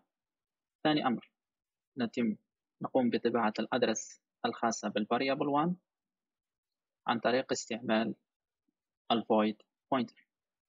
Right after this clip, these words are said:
كما نلاحظ، هذا هو الإخراج الخاص بالقيمة الفويد بوينتر التي تعبر عن الأدرس للفاريبل وان في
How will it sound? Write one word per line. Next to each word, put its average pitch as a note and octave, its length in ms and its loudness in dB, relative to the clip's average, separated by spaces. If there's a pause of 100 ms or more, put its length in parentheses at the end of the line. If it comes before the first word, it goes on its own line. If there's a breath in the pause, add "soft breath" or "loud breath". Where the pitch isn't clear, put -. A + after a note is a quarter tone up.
(720)
كما A#2 220 0
نلاحظ، G2+ 460 -2 (880)
هذا B2 180 0
هو A#2 120 2
الإخراج A2 480 -2 (140)
الخاص - 600 -2 (440)
بالقيمة B2 1000 -6 (520)
الفويد A2+ 360 2 (140)
بوينتر B2+ 380 0 (200)
التي A#2+ 480 -4 (840)
تعبر C#3 380 2
عن A2 160 2
الأدرس A#2+ 580 -2
للفاريبل A2+ 500 0
وان G#2+ 280 2 (100)
في - 240 -6